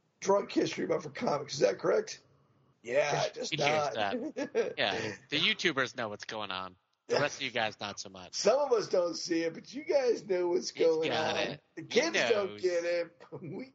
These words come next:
Speaker 1: get it. <laughs> Those are anal beads, in case you don't know what I'm doing here. Josh, <laughs> Indianapolis, is that your sector?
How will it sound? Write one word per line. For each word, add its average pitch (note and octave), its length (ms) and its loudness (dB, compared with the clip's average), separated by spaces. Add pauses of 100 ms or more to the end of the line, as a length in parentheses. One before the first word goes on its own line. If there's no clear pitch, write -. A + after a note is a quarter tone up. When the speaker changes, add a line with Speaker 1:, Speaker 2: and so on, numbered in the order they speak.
Speaker 1:
get F#3+ 180 -10 (440)
it. F#3+ 80 -14
<laughs> - 1000 -20
Those F#3 140 0
are E3+ 100 2
anal D#3+ 200 0
beads, - 320 -8
in C#3+ 80 -20
case F3+ 220 -12
you C#3 80 -10
don't B2 120 -10
know B2 60 -8
what - 160 -12
I'm - 60 -20
doing - 160 -8
here. C#3 120 -14 (880)
Josh, - 580 2 (560)
<laughs> - 60 -8 (680)
Indianapolis, B3 760 2
is C3+ 120 -10
that D#3 180 2
your F3+ 120 -2
sector? - 640 -10